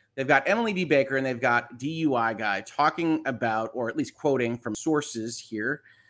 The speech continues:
various articles, uh, that they have, uh, read and, and money that they have made covering this particular case. And the accusation, of course, is that they are engaged in quote unquote hate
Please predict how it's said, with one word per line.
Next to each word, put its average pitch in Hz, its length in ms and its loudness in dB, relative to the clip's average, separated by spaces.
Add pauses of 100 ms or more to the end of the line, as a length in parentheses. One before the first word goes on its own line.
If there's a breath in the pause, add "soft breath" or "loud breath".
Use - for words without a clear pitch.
(200 soft breath)
various 185 480 6
articles, 135 800 2 (340)
uh, 120 380 6 (100)
that 131 280 0
they 123 240 4
have, 113 420 0
uh, 110 180 0
read 160 260 8
and, 151 160 4
and 151 160 8
money 175 220 8
that 147 140 2
they 143 120 4
have 131 220 0
made 117 340 0 (380)
covering 131 460 4
this 120 140 -2
particular 107 540 -4
case. - 480 -8 (360)
And 135 160 4
the 151 80 8
accusation, 165 560 6
of 127 100 -2
course, 123 340 4 (1900)
is 139 120 0
that 151 140 4
they 175 100 8
are 170 120 12
engaged 135 500 2
in 139 160 0
quote 139 280 2
unquote 127 440 0
hate - 500 -2